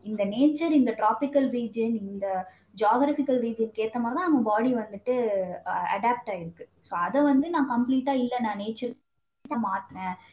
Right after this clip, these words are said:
நான் அப்படிதான் நடந்துப்பேன் அப்படின்றப்போ, தானா நமக்கு வந்துட்டு பாத்தீங்கன்னா, all types of issues, not only mental health issues, நான் சொல்றது பிசிக்கல் இஷ்யூஸும்,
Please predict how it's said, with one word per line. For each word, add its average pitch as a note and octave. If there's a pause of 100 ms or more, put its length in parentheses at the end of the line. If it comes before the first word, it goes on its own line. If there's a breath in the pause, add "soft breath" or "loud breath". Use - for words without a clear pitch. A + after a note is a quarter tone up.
(100)
நான் G3+
அப்படிதான் A3+
நடந்துப்பேன் A3
அப்படின்றப்போ, G#3
தானா A3+
நமக்கு G#3
வந்துட்டு F#3
பாத்தீங்கன்னா, F#3 (640)
all A3
types G3+
of G#3+
issues, G3 (140)
not A3
only B3+
mental G#3+
health G3+
issues, C#4+
நான் A#3
சொல்றது A#3
பிசிக்கல் A3
இஷ்யூஸும், E3+